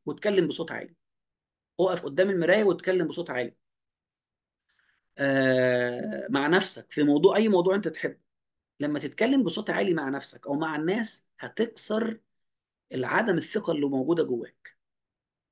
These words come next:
فاتكلم وما تخافش قدام الناس، لأنك لو استنيت خايف عمرك ما هتتكلم. في حاجة تانية، self doubt and criticism. دايما عندك جواك شك في نفسك، شك في قدراتك، ودايما بتنتقد نفسك.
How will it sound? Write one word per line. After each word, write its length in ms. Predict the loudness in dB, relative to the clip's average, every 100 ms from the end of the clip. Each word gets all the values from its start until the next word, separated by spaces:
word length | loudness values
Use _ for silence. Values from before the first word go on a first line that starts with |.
| _
فاتكلم 1080 | -6 -2 0 -2 -8 -14 -14 0 2 2 0
وما 160 | -2 -4
تخافش 380 | -2 -2 -2 -6
قدام 280 | 0 0
الناس، 400 | 2 2 0 -2
لأنك 300 | -4 -6 -4
لو 100 | -4
استنيت 360 | -4 -4 -4 -4
خايف 420 | 0 0 0 -4 -4
عمرك 300 | -4 -4 -10
ما 60 |
هتتكلم. 360 | -20 -18 -18 -18 _ _ _ _ _
في 160 | 0 2
حاجة 200 | 4 4
تانية، 340 | 4 2 2
self 280 | 2 0 -2
doubt 380 | 0 2 2 2 -4
and 100 | -4 -6
criticism. 380 | -6 -4 -4 0
دايما 580 | 2 4 2 2 0
عندك 360 | -2 0 2 2
جواك 640 | 0 0 2 4 2 2
شك 300 | -2 -2 -2 -4
في 140 | -6 -8
نفسك، 320 | -10 -14 -10
شك 260 | -6 -4 -4
في 60 | -4
قدراتك، 480 | -6 -4 -6 -10 _ _ _ _ _ -2
ودايما 480 | 4 6 6 4
بتنتقد 580 | 2 0 0 -2 -4 -4
نفسك. 440 | -6 -8 -12 -16